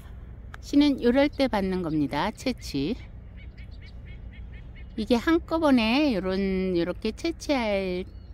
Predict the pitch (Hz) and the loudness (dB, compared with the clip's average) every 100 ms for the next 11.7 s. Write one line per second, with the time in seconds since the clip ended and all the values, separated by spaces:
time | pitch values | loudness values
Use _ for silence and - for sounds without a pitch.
0 | - 240 254 277 - - - - - - | -6 -2 0 -2 -6 -16 -16 -18 -18 -16
1 | - 190 190 - 285 285 254 220 - 196 | -4 -2 -2 -4 -2 0 0 -2 -4 -4
2 | 214 202 - 170 170 214 196 - - - | -4 -6 -6 -4 -2 -4 -4 -8 -16 -16
3 | - - - - - - 254 285 294 302 | -14 -14 -16 -16 -6 4 6 8 6 4
4 | 294 269 233 208 190 - 233 208 208 294 | 4 4 4 2 0 0 -2 2 4 6
5 | 320 370 302 262 240 202 - 226 233 311 | 6 6 4 4 4 -4 -2 -4 0 4
6 | 320 349 - 214 240 247 175 208 180 147 | 4 4 -2 -2 0 0 -2 -2 -2 -2
7 | 139 - - - 214 202 190 311 320 320 | -4 -12 -16 -8 -4 -4 -4 -2 2 4
8 | 311 175 180 180 160 156 147 139 131 - | 2 2 -2 -4 -6 -8 -4 -4 -4 -10
9 | - - - - - - 220 214 269 262 | -16 -18 -18 -16 -14 -2 0 0 -2 -2
10 | - - - - - - 240 240 220 202 | -6 -16 -18 -18 -18 -2 4 6 6 2
11 | 220 302 294 208 190 196 | 4 4 4 0 -2 0